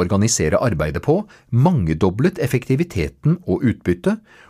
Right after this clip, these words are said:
og vitenskap og forskning ble en nødvendig del av produktutviklingen. Industrialiseringen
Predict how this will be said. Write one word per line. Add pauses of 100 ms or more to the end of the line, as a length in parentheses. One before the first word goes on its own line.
(120)
og
vitenskap
og
forskning
ble
en
nødvendig
del
av
produktutviklingen. (1600)
Industrialiseringen